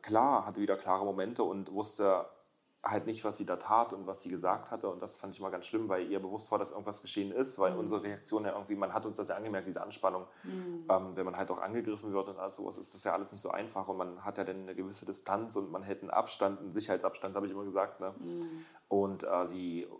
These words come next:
Speaker 1: wusste gar nicht, wie, wie und warum und warum wir jetzt so, äh, agieren. Und die tat mir sehr leid. Das uferte nachher so aus, dass die dann tatsächlich in die... Äh, in die Forensik musste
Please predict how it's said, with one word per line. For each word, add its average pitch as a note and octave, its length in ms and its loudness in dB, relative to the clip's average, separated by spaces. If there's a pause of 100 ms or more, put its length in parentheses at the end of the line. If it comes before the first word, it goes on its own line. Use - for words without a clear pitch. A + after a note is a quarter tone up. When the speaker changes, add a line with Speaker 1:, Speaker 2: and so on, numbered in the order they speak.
(140)
Speaker 1:
wusste G2+ 340 -4
gar F2 160 0
nicht, F#2+ 360 -10 (120)
wie, F2 640 -8 (180)
wie G#2 220 -4
und F#2 140 -2
warum F2+ 320 -2
und F2+ 120 -12
warum E2+ 240 -6
wir F2+ 120 -2
jetzt F2 120 -10
so, E2 340 -2
äh, - 40 -4
agieren. E2 640 -6 (1040)
Und G2 140 -8
die G#2 100 0
tat F#2+ 240 -2
mir F2+ 100 -6
sehr F#2 200 0
leid. F2+ 200 0
Das - 240 -10 (160)
uferte G2+ 320 0
nachher F2+ 240 -4
so E2+ 180 -2
aus, F#2+ 140 -2
dass - 200 -10
die F#2+ 80 -6
dann F2+ 160 -6
tatsächlich F2 400 -8
in F#2 80 -14
die... F2 220 -10
Äh, E2+ 360 -4 (560)
in F2 160 -12
die E2+ 80 -8
Forensik F2+ 540 -6
musste G2+ 420 -4